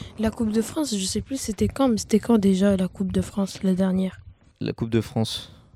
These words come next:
Speaker 2: Euh, la finale de la Coupe de France, la dernière finale de Coupe de
Speaker 1: Non,
Speaker 2: France.
Speaker 1: juste la Coupe de France, quand ça a commencé ?
Speaker 2: Là, il y a de la Coupe de France ce soir, il y a une
Speaker 1: Et
Speaker 2: demi-finale.
Speaker 1: et là, Auxerre, ils sont
Speaker 2: Ils sont éliminés déjà. Ils ont été éliminés en huitième de finale.
Speaker 1: Par qui ?
Speaker 2: Pas terrible.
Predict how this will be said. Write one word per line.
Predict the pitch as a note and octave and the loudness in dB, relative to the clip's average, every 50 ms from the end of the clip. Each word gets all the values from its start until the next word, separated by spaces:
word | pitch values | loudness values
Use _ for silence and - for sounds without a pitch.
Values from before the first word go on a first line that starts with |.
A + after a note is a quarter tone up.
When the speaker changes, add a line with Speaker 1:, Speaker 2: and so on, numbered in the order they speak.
| - _ - - - - - | -20 _ -20 -20 -14 -6 -2
Speaker 2:
Euh, | A#2 G#2+ G#2 G#2 G#2 G#2 G#2 | 0 0 2 2 2 2 2
la | G#2+ G#2+ G#2 | 2 2 2
finale | - - D#3 G3 G#3 F#3 | 2 0 0 2 2 4
de | D#3 D#3+ | 4 2
la | D#3+ | 2
Coupe | - E3+ D#3 | 2 0 -2
de | F3 | -2
France, | F3 - A3 G3 - | 0 0 -2 -2 0
la | - B2 | 2 2
dernière | B2+ C3+ C#3+ D3+ D3+ | 2 2 2 0 -2
finale | - E3+ D#3+ D#3 | -2 -2 -2 0
de | D#3 | 0
Coupe | D#3 - A3 | -2 0 0
de | A3+ | 0
Speaker 1:
Non, | A#3+ B3 | 0 0
Speaker 2:
France. | A#3+ G3 | 0 -2
Speaker 1:
juste | G#3+ - - | -6 -8 -12
la | G#3+ | -12
Coupe | - - G#3 G3 | -12 -12 -12 -12
de | - G3+ | -12 -12
France, | - - A#3 A3+ - | -12 -12 -12 -14 -14
quand | - - A#3 | -14 -18 -16
ça | A#3 - G#3+ | -14 -14 -14
a | G3 | -14
commencé ? | - - G3 F#3+ F#3+ F#3+ F#3+ - G#3 G3+ G3 _ _ _ _ _ - - - - - - - - - - - - - - - - | -14 -14 -12 -12 -12 -12 -12 -10 -12 -12 -12 _ _ _ _ _ -20 -20 -20 -20 -20 -20 -20 -20 -20 -20 -20 -20 -20 -20 -12 0
Speaker 2:
Là, | B2+ D3+ F#3+ G3+ | 4 6 6 6
il | |
y | F3 | 6
a | D3 | 6
de | C#3 | 4
la | C#3 | 4
Coupe | C#3 - C#3+ C3+ | 2 2 2 2
de | D#3 | 4
France | D3 - G#3+ A3 - | 4 4 4 2 2
ce | - D3+ | 2 2
soir, | - G#3+ A3+ | 4 6 6
il | F#3 | 6
y | |
a | C#3 | 6
une | C3+ B2+ | 6 4
Speaker 1:
Et | A#2 - - | 4 4 4
Speaker 2:
demi-finale. | - C3 C#3 C3+ A#2+ - D3 D3 F#3 G#3+ G3+ F#3 - - | 4 4 4 4 2 2 2 2 2 2 0 -2 -6 -6
Speaker 1:
et | A3 G#3 | -6 -4
là, | A3 B3 B3+ | -2 -2 -2
Auxerre, | A3+ - - - - A#3 G#3 | -2 -4 -8 -12 -12 -10 -10
ils | F#3+ F#3 | -12 -12
sont | - - - G3+ F#3+ F#3 F#3 F#3 F#3 F#3 | -14 -16 -14 -12 -12 -12 -12 -12 -10 -8
Speaker 2:
Ils | - A#2 | -8 -8
sont | - - B2+ | -8 -8 -8
éliminés | B2+ C3 C3+ C#3 C#3 C#3+ C3+ | -2 2 4 4 4 4 4
déjà. | A#2 A2+ G#2+ A2 G#2 G2+ - - | 2 0 0 -2 -4 -6 -8 -10
Ils | A#2+ A2 A2 A2 G2+ - | -10 -8 -8 -8 -8 -6
ont | A2+ | -6
été | G#2+ - - - A#2 | -8 -6 -6 -6 -6
éliminés | A2+ A2+ A#2 A#2+ A#2+ A#2+ A#2+ | -4 -4 -6 -4 -4 -4 -4
en | A#2 A2+ A2 A2 G#2+ G#2+ | -2 -2 -2 -2 -2 -2
huitième | A2 B2+ C#3+ - - G#2+ G2 F#2+ - _ _ | -4 -4 -6 -4 -6 -6 -6 -8 -10 _ _
de | - A#2 | -14 -14
finale. | A2 - - - G2+ - - | -14 -12 -12 -14 -14 -14 -14
Speaker 1:
Par | - G#3 - | -16 -16 -16
qui ? | - _ - A3 A3+ - _ - - _ - - - - - - - - - - - _ _ _ | -16 _ -12 -12 -12 -12 _ -20 -20 _ -20 -20 -20 -20 -20 -18 -18 -18 -18 -20 -20 _ _ _
Speaker 2:
Pas | - G#2 | -6 -6
terrible. | - - D2 C#2 G#2 | -4 -4 -6 -8 -8